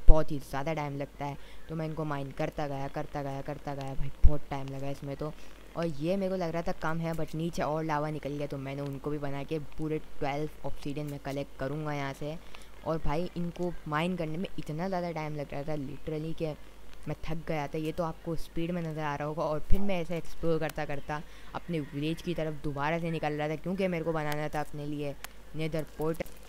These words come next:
और उसके बाद मैंने flint के लिए gravel को तोड़ा और मेरे को एक flint मिल चुकी थी। और फिर मैं अपने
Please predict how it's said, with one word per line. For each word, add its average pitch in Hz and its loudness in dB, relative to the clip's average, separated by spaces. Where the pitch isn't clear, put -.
और 160 2
उसके 226 2
बाद 202 2
मैंने 190 0
flint 190 -2
के 185 0
लिए 175 2
gravel 160 0
को 175 0
तोड़ा 156 0
और 147 0
मेरे 147 0
को 165 2
एक 160 6
flint 156 -2
मिल 143 0
चुकी 160 0
थी। 160 -4
और 143 0
फिर 190 12
मैं 180 10
अपने 151 -2